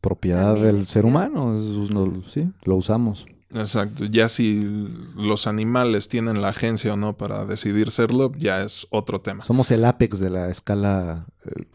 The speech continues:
Speaker 1: tanto
Speaker 3: Eh,
Speaker 1: evolutiva como
Speaker 3: evolutiva y del reino animal,
Speaker 1: y,
Speaker 3: quizás.
Speaker 1: y, y el círculo, ¿cómo se llama? El círculo de consumo, o de <laughs> los que, unos que com-, los que se comen a los otros.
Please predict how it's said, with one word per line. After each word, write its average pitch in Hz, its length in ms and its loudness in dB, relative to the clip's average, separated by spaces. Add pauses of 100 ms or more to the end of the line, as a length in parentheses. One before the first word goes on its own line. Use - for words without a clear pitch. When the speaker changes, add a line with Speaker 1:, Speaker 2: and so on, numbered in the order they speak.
(180)
Speaker 1:
tanto 101 240 4
Speaker 3:
Eh, - 40 8
Speaker 1:
evolutiva 127 380 6
como 123 140 6
Speaker 3:
evolutiva 110 680 8
y 101 200 2
del 101 360 0
reino 123 260 8
animal, 110 360 4
Speaker 1:
y, - 20 -2
Speaker 3:
quizás. 110 400 2
Speaker 1:
y, 120 160 4
y 120 60 4
el 113 80 4
círculo, 127 400 2
¿cómo 170 140 4
se - 120 0
llama? 113 200 2
El 127 100 2
círculo 117 400 4
de 87 140 -2
consumo, 98 600 -2
o 101 60 -2
de 90 240 -6 (380)
<laughs> - 360 -2
los 113 180 0
que, 127 100 0
unos 131 200 4
que - 80 -10
com-, 120 220 0
los 101 180 0
que - 120 -4
se 104 60 -2
comen 123 200 4
a 107 40 6
los 90 140 0
otros. 127 420 0